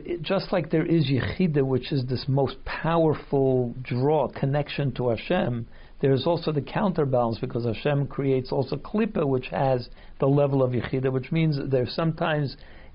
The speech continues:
is this irrational, inexplicable draw that a person has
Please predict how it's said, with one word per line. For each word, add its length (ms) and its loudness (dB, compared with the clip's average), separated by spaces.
is 300 4
this 300 2
irrational, 1120 2
inexplicable 1200 2
draw 560 0
that 120 0
a 60 0
person 400 -2
has 340 2